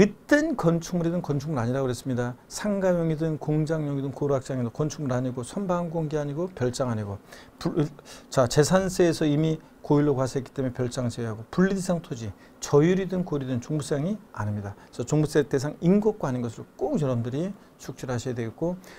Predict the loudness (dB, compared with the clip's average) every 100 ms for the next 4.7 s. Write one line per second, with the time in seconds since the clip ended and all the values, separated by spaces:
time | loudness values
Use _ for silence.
0 | -18 -6 -2 0 2 2 0 -2 0 -2
1 | -2 -4 -4 -2 -2 0 -2 -4 -12 -14
2 | -4 -4 -4 -8 -8 -6 -4 -4 -4 -6
3 | -6 -6 -6 -4 -4 -6 -6 -6 -10 -12
4 | -10 -6 -4 -4 -6 -6